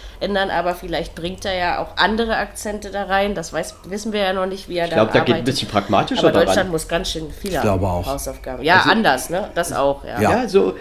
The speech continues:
Speaker 2: der stellt
Speaker 1: Mhm.
Speaker 2: eben die Spieler auf ihre stärkste Position. Und das heißt bei Joshua Kimmich ins zentrale
Speaker 1: Ja.
Speaker 2: Mittelfeld.
Speaker 3: Wo er auch hingehört.
Speaker 2: So. Das
Speaker 1: Ja.
Speaker 2: ist genau der Punkt. Weil, ich meine, was
Speaker 1: Das
Speaker 2: will er
Speaker 1: kann
Speaker 2: denn
Speaker 1: ja
Speaker 2: auf
Speaker 1: auch
Speaker 2: rechts
Speaker 1: helfen,
Speaker 2: außen?
Speaker 1: also, ne?
Speaker 2: Und gegen Luke Shaw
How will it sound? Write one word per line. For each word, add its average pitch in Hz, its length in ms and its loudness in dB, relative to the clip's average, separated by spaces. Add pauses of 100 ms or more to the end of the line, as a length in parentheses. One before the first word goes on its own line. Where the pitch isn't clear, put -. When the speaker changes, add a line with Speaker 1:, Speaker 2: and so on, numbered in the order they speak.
(280)
Speaker 2:
der - 100 2
stellt 175 280 6
Speaker 1:
Mhm. 165 60 4
Speaker 2:
eben 196 160 4
die 160 120 -2
Spieler 208 540 0
auf 151 220 2
ihre 180 200 2
stärkste 120 460 0
Position. 196 580 4
Und 139 80 4
das 131 200 2
heißt 147 260 2
bei 147 120 4
Joshua 135 360 0
Kimmich 139 420 2
ins 156 220 -4
zentrale 123 360 4
Speaker 1:
Ja. 131 40 2
Speaker 2:
Mittelfeld. 143 480 4 (800)
Speaker 3:
Wo 101 100 2
er 117 60 6
auch 123 160 2
hingehört. 98 500 6 (460)
Speaker 2:
So. 175 80 -2
Das - 140 2
Speaker 1:
Ja. - 20 -10
Speaker 2:
ist - 120 -10
genau 143 200 8
der 185 100 4
Punkt. 190 320 0 (800)
Weil, 151 320 4
ich 156 160 -2
meine, 147 220 6
was 151 140 4
Speaker 1:
Das 175 80 4
Speaker 2:
will 175 80 8
er 208 60 8
Speaker 1:
kann 208 100 8
Speaker 2:
denn 233 80 4
Speaker 1:
ja 214 80 6
Speaker 2:
auf - 60 4
Speaker 1:
auch - 20 8
Speaker 2:
rechts 151 160 2
Speaker 1:
helfen, 170 160 6
Speaker 2:
außen? 196 200 2
Speaker 1:
also, 135 320 -6
ne? 143 160 -6
Speaker 2:
Und 151 140 6
gegen 170 240 8
Luke 180 220 4
Shaw 190 400 4